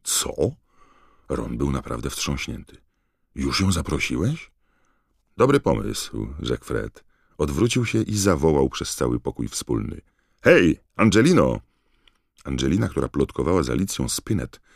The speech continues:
przy kominku, podniosła głowę. „Co?”, zawołała. „Chcesz iść ze mną na bal?” Angelina zmierzyła go taksującym spojrzeniem.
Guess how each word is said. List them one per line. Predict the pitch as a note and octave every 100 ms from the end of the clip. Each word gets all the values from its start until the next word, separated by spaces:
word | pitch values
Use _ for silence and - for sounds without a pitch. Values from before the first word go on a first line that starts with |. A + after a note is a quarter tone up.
| _ -
przy | E2+
kominku, | - B1+ A2+ C3+ -
podniosła | D2 C#2+ A2 -
głowę. | E2 A#1+ - - - _ _ _ _ _ _
„Co?”, | - - D3 A1 G1+ _ -
zawołała. | C2+ B1 A#1 G#1 A#1 _ _ _ _ _ _ _
„Chcesz | - C#3 A#2
iść | A#2
ze | F#2 A#2
mną | A2
na | G#2
bal?” | G2 C#3 F#3 _ _ _ _ _ _ _ _ _ -
Angelina | D2 D#2+ F2+ D2
zmierzyła | C#2 D2 C2 C2 B1
go | B1+
taksującym | - - - C#2+ C2 A#1+ - A#1+
spojrzeniem. | - A#1 A1 G#1 -